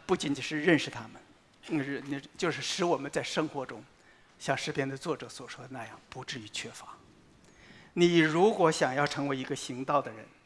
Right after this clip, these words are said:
你就必须要在你的家庭生活当中，在你的工作当中，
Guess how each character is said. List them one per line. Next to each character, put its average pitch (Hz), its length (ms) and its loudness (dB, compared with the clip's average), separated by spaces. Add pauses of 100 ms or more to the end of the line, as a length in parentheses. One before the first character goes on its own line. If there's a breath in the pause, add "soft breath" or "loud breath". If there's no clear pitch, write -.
(260)
你 175 220 0
就 160 200 2
必 214 360 0
须 160 280 -4
要 151 160 6
在 135 160 2
你 123 80 -8
的 120 80 -12
家 - 280 -2
庭 127 160 -10
生 120 160 -10
活 113 200 -14
当 95 180 -18
中， - 140 -20 (420 soft breath)
在 - 140 4
你 127 160 -2
的 135 100 -4
工 196 260 2
作 190 160 10
当 131 220 4
中， - 100 -14